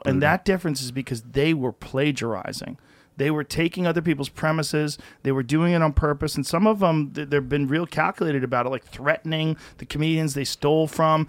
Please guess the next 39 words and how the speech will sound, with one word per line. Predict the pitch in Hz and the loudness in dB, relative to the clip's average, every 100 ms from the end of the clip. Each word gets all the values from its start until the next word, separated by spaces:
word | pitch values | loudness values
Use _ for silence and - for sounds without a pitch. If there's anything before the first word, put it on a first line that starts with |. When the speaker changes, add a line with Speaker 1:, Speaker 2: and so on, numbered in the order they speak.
| - | -6
Speaker 1:
sending | - - 160 165 160 | -6 0 2 4 2
D | 117 151 156 | 0 0 4
Ms | 156 156 160 - | 4 4 2 0
to | 160 | 0
them. | 151 160 160 135 | 2 2 4 4
Speaker 2:
Or | 160 | 2
text. | - 127 127 - - | 0 -2 -2 -6 0
Speaker 1:
Or | 151 160 | 2 2
text | - 151 160 - | 2 2 2 2
messages, | 160 156 156 143 160 156 147 - - | 2 2 -2 0 0 0 -4 -12 -6
making | 131 160 175 | -2 0 0
them | 165 160 143 | 2 2 4
real | 160 170 170 | 6 6 4
uncomfortable, | 170 156 160 156 - 151 160 160 156 160 | 2 2 0 0 -2 2 4 6 4 2
Speaker 2:
Mm-hmm. | 107 107 110 | 0 -4 -2
Speaker 1:
you | 143 | 0
know, | 147 147 | 2 0
tell, | 156 160 147 | 2 0 0
you | 160 | 0
know, | 147 | 4
Speaker 2:
Putting | 139 | 4
Speaker 1:
like, | 143 | 4
Speaker 2:
pressure | 127 117 135 | 2 0 0
on | 123 | 0
'em. | 123 | -2
Speaker 1:
p-, | 123 - | -4 2
putting | 180 170 170 147 | 4 4 2 0
themselves | 156 135 165 160 160 147 | 0 2 2 4 2 0
in | 151 | 0
these | 151 135 | 0 -2
protected | 143 - 143 - 127 | -6 -2 -4 -4 -8
categories | - 165 170 151 160 160 160 156 | 0 0 2 2 4 4 4 2
or | 135 | -2
saying | 120 156 151 | -2 -2 2
they're | 143 | 0
part | 127 147 143 | 0 2 0
of | |
certain | - 160 143 | 0 -4 0
movements | 131 151 175 156 160 160 | 2 4 2 2 0 0